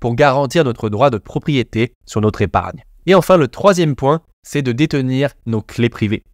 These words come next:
détenir nos propres bitcoins. Comme on le dit en anglais, not your keys, not your coins. Pas vos clés, pas vos bitcoins. Détenir soi-même ces bitcoins, c'est la seule façon d'être réellement souverain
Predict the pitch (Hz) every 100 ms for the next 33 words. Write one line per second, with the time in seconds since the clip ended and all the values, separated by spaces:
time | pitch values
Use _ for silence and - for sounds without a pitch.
0 | _ 139 156 139 170 135 110 - - 196
1 | 196 123 110 98 117 80 76 _ _ _
2 | - 143 151 143 143 127 120 113 147 -
3 | _ _ 113 147 180 151 135 - 113 120
4 | 123 _ _ 117 147 - 117 - 113 101
5 | - - _ _ _ _ 143 160 - 110
6 | 113 - 113 - _ _ _ 131 120 110
7 | 104 104 104 67 - _ _ - 170 180
8 | 190 190 - 190 196 208 123 - _ -
9 | 120 107 104 113 117 143 - _ - 123
10 | 127 - 185 165 135 165 113 113 101 117
11 | 139 139 135 - _ _ - 214 160 117
12 | 151